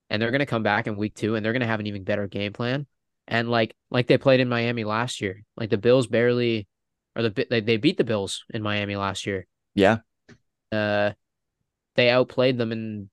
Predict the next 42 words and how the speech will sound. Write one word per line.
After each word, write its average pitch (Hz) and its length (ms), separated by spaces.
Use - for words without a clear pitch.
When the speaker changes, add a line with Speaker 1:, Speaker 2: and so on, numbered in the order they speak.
Speaker 1:
Buffalo 117 500
when 101 120
they 101 100
played, 107 320
like, 104 160
later 104 260
on 104 140
in 98 60
the 101 80
year, 104 240
but 101 100
then 101 120
they 98 100
lost. 98 580
But 110 220
I 113 360
have 110 180
a 104 60
feeling 104 340
that 98 100
they're 104 80
gonna 101 140
get 98 120
outplayed - 360
in - 80
the - 60
second - 280
game. - 280
Speaker 2:
I 107 140
think, 110 340
yeah, 92 240
I 87 120
think 120 200
when 113 140
they 104 100
pl-, - 220
when 110 120
do 123 60
they 127 80
play 120 220
in 113 60
Miami? 113 440